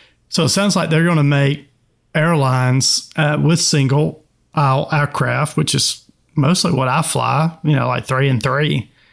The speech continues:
Uh, they're gonna make them have accessible lavatories for, uh, for people now,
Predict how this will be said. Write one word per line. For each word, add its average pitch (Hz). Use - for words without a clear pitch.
Uh, 139
they're 135
gonna 151
make 151
them 147
have 127
accessible 147
lavatories 127
for, 123
uh, 64
for 131
people 127
now, 120